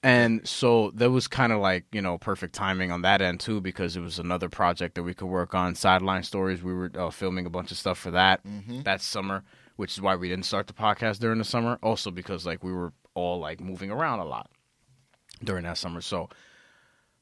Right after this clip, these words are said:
Speaker 1: it was, like, sometime in late July or August, we were texting. We were like, "All right, we figured out how we wanna record it. We figured out where we wanna record it, how we wanna do it. It was just a matter of coming up with a name."
Speaker 2: Right.
Speaker 1: And then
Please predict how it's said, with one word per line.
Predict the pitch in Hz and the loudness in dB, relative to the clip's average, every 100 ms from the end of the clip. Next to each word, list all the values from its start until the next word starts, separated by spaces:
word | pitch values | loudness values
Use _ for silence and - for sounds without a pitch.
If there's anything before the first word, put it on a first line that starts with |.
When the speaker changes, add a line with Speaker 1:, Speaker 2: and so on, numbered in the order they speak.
| _ _ - | _ _ -2
Speaker 1:
it | 123 | 0
was, | 160 - | 0 0
like, | 151 127 | -2 -2
sometime | - 151 170 175 180 175 156 | -2 -2 -2 -2 0 0 2
in | 123 117 101 98 | 2 0 0 -2
late | 107 147 | -2 -2
July | 147 139 127 | -4 0 2
or | 123 104 | 2 -2
August, | 95 98 90 76 - - - - - | -4 -4 -4 -8 -10 -12 -14 -16 -8
we | 110 | -2
were | 131 | -2
texting. | 117 - 117 - 92 | -2 -2 -2 -4 -8
We | 92 | -6
were | 92 | -2
like, | 85 - | -2 -2
"All | 90 | 0
right, | 92 85 - _ _ _ - | 2 0 -4 _ _ _ -10
we | 101 | -6
figured | - 107 104 | 0 2 6
out | 101 95 | 6 6
how | 98 | 4
we | 98 | 2
wanna | 98 95 | 0 -2
record | 87 - 104 98 | -4 -4 -2 0
it. | 92 | -2
We | |
figured | 90 101 92 | -6 -4 2
out | 90 90 | 2 4
where | 113 | 6
we | 110 | 4
wanna | 98 101 95 | 4 4 2
record | 87 - 92 90 | 0 0 2 2
it, | 90 | 2
how | 95 | 2
we | 95 | 4
wanna | 90 87 | 0 -2
do | 92 101 | -2 0
it. | 95 87 - - - | 2 0 -4 -20 -10
It | - | -6
was | 95 | -4
just | 101 101 | -2 0
a | |
matter | 98 92 | 2 2
of | 87 | 2
coming | - 104 92 | -2 -2 0
up | 90 | -2
with | 95 | -6
a | - | -8
name." | 90 101 98 80 95 _ - | -6 -2 -2 -4 -10 _ -4
Speaker 2:
Right. | 107 113 87 _ | 4 4 4 _
Speaker 1:
And | 131 104 | -2 0
then | 98 120 117 104 | 2 2 2 0